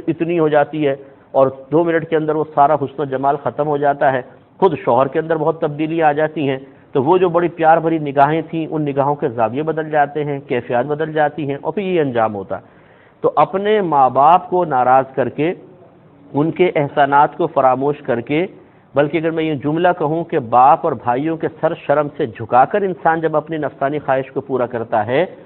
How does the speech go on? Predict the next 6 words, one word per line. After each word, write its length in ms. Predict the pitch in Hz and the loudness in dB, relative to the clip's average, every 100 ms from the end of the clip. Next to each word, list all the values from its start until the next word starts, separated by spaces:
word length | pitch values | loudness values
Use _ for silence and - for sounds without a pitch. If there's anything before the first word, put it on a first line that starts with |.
| - - | -20 -6
उसमें 320 | 165 170 190 180 | -2 -2 -2 -2
मैंने 240 | 160 165 | -2 -4
कभी 360 | 165 185 185 180 | -2 -2 0 -2
दवाम, 600 | 131 127 139 156 160 160 - | 0 2 4 4 2 0 -8
इस्तिमरार, 840 | - 156 131 127 139 147 151 123 | -8 -6 0 4 6 8 6 2
हमेशगी, 800 | 117 127 147 131 120 151 160 160 | -6 -4 -4 -4 -8 -6 -4 -4